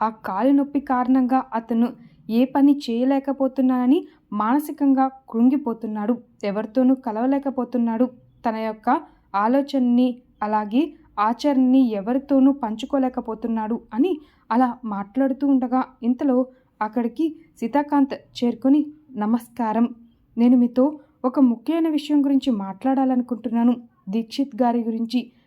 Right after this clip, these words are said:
మీకు ఎటువంటి అభ్యంతరం లేకపోయినట్టయితే చెప్పండి" అనగా వెంటనే అతను, "అది దీక్షిత్ గారి కాలికి ఏమైంది? అసలు ఎందుకంత బాధపడుతున్నారు? ఏమిటి విషయం?"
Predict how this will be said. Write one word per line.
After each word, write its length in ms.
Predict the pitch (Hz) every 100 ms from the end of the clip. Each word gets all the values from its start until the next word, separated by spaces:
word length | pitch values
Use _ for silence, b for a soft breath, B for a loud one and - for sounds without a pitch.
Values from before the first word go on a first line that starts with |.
| b 240
మీకు 280 | 247 208 - 220
ఎటువంటి 520 | 220 262 262 262 - 202
అభ్యంతరం 580 | 185 190 269 277 302 254
లేకపోయినట్టయితే 1120 | 208 240 285 285 254 240 233 240 226 247 - _ - 247
చెప్పండి" 520 | - 240 277 349 - _ _
అనగా 360 | 202 196 190 320 285 B B B B 185
వెంటనే 340 | 202 247 285
అతను, 460 | 233 220 262 311 294 B B -
"అది 400 | 233 254 240 240 - b b -
దీక్షిత్ 500 | 254 262 349 339 330
గారి 400 | 302 285 277 - _ -
కాలికి 580 | 214 247 285 294 269 -
ఏమైంది? 840 | 233 220 247 311 320 302 294 302 294 - - 220
అసలు 440 | 226 254 254 247 - _
ఎందుకంత 500 | 214 233 277 285 269
బాధపడుతున్నారు? 960 | 240 185 196 220 269 277 277 269 254 254
ఏమిటి 340 | 233 220 262
విషయం?" 360 | 262 240 269